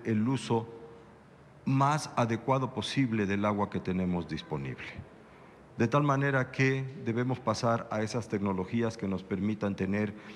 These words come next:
el aprovechamiento de agua de lluvia en edificios, lograr que cada nuevo desarrollo tenga sus sistemas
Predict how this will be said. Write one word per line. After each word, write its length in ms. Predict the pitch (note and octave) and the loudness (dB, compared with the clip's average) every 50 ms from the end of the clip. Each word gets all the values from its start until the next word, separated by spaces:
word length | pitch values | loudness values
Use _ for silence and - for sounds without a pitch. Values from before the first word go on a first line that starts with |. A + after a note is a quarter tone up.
| - - - | -18 -8 -2
el 160 | - A2 A2 A2 | 2 2 4 4
aprovechamiento 720 | G#2 A2+ G#2+ G#2 G#2+ G#2+ A2 A2 A2 A#2+ A#2+ A#2+ - A#2 | 2 2 2 0 0 0 0 0 0 0 0 0 0 0
de 80 | A2 A2+ | 2 2
agua 180 | A2 G#2+ G#2 | 2 2 2
de 100 | G2+ F#2+ | 0 0
lluvia 340 | F#2+ G#2 G#2 G2 A2 A#2 - - - - - - - - - | 0 0 0 0 0 -2 -2 -4 -12 -16 -18 -20 -20 -18 -10
en 160 | - F#2 F2+ F#2 | -4 0 0 0
edificios, 680 | F#2 F2 F2+ F2 - G2 - - - C3+ C3 - - - - - - - - - - | 0 0 -2 -4 -4 -6 -6 -4 -4 -6 -6 -6 -10 -14 -16 -20 -20 -20 -18 -8 -2
lograr 400 | G#2 G#2+ G#2+ G#2 G#2+ A#2+ B2 G#2+ | 2 2 2 4 4 2 0 0
que 140 | - B2 - | 0 -2 0
cada 420 | - B2 A#2+ A#2 A#2 G#2+ - - - | 0 0 2 2 2 0 -2 -4 -4
nuevo 340 | A2+ A2 A2 A2 A2 A2+ G#2 | -2 0 0 2 2 0 0
desarrollo 640 | F#2+ G2 - - G2+ G2 G#2 G#2+ G#2+ G#2 A2 G#2+ | 0 -2 -2 -2 -2 0 0 0 2 0 0 -2
tenga 460 | G#2 - A2 G#2+ G#2 G2+ G#2 G#2+ G#2 - - - - - - | -2 0 0 0 2 2 0 0 0 -2 -8 -16 -16 -18 -12
sus 200 | - - B2 G2+ | -6 -4 -4 -2
sistemas 720 | G#2 G2 - - A#2+ A#2 A#2 A2+ A2+ G#2 - - - - | -2 -2 0 0 2 2 2 2 0 -2 -4 -8 -10 -12